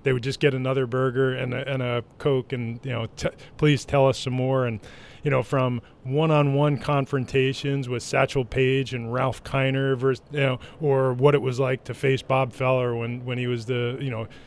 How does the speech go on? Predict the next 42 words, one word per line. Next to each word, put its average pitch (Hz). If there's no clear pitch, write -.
uh, 135
supposed 143
to 135
be 131
the 120
fastest 131
pitcher 127
in 120
the 120
world. 117
And 117
although 135
Buck 139
would 123
tell 131
you 120
that, 120
that 123
Bob 131
Feller 135
was 120
not 123
fa-, 147
faster 127
than 113
Satchel 123
Paige. 113
So 135
it 180
was, 165
uh, 143
it 156
was 160
a, 139
an 139
awesome 139
experience. 139
And 160
then 143
many 160
years 151
later, 131